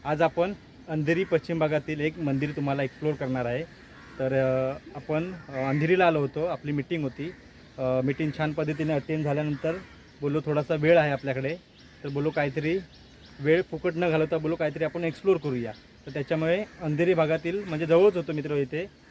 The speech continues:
तर अंधेरी भागातील बोललो एक मंदिर तुम्हाला दाखवूया. तर, अ, हे मंदिर तुम्हाला मी, अ, दाखवतो, कारण काय माहीत आहे, हे मंदिर कुठल्या देवदेवतांचं आहे, त्याचबरोबर कुठे आहे, कसं आहे, हे तुम्हाला मी या आजच्या ब्लॉगमध्ये दाखवणार आहे.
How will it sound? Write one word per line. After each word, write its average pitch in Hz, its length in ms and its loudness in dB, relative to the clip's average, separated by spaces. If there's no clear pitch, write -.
तर 143 140 -2
अंधेरी 160 420 2
भागातील 165 360 2
बोललो 160 240 -2
एक 165 140 -2
मंदिर 156 280 -2
तुम्हाला 156 320 0
दाखवूया. 139 420 0
तर, 139 440 -2
अ, 139 220 -6
हे 151 80 4
मंदिर 160 340 2
तुम्हाला 160 300 2
मी, 160 140 -2
अ, 139 360 0
दाखवतो, 160 640 0
कारण 147 240 -2
काय 165 160 2
माहीत 143 240 -2
आहे, 165 140 -2
हे 156 100 -2
मंदिर 151 340 0
कुठल्या 165 280 0
देवदेवतांचं 165 640 4
आहे, 156 180 2
त्याचबरोबर 151 500 -2
कुठे 165 200 -4
आहे, 151 220 2
कसं 151 300 -2
आहे, 151 100 2
हे 147 120 -2
तुम्हाला 151 300 -4
मी 151 180 -2
या 147 80 0
आजच्या 143 220 0
ब्लॉगमध्ये 151 380 0
दाखवणार 151 380 -2
आहे. 113 320 -12